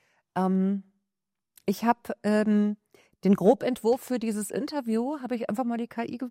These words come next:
befragt. Muss aber sagen, ich war sehr unzufrieden mit den Fragen. Also, ich hab sie umgeschrieben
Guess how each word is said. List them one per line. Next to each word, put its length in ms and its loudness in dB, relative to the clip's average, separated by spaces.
befragt. 720 -6
Muss 160 4
aber 180 4
sagen, 260 2
ich 160 -8
war 100 0
sehr 160 -2
unzufrieden 540 -6
mit 100 -4
den 120 -8
Fragen. 440 -10
Also, 320 -2
ich 100 -4
hab 120 2
sie 100 0
umgeschrieben 680 0